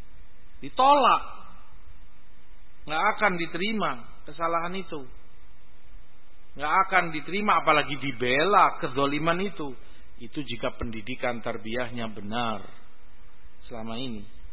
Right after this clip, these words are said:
Tapi itulah dampaknya, muncul fulan, fulan,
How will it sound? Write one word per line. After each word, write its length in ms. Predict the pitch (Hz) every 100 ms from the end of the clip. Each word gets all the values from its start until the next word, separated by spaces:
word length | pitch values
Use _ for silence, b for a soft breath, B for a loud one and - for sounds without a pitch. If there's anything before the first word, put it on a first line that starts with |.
| - - - - - - - - - - - - - - - - -
Tapi 160 | 185 214
itulah 320 | 208 190 160
dampaknya, 640 | 170 143 143 131 127 120 - - - - - - - -
muncul 480 | 127 123 113 120 110
fulan, 480 | 104 113 110 107 104
fulan, 400 | 101 113 120